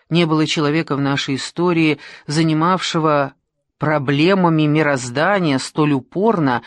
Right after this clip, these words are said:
и в столь суровых условиях. Кроме того, у Ньютона мог развиться синдром тревожности после публикации «Принципия математика», когда его работа была явлена миру в своем первоначальном виде.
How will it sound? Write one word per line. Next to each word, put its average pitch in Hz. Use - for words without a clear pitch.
и 170
в -
столь 190
суровых 147
условиях. 113
Кроме 196
того, 120
у 123
Ньютона 175
мог 190
развиться 175
синдром 165
тревожности 165
после 151
публикации 151
«Принципия 147
математика», 147
когда 127
его 143
работа 147
была 143
явлена 147
миру 180
в -
своем 165
первоначальном 170
виде. 170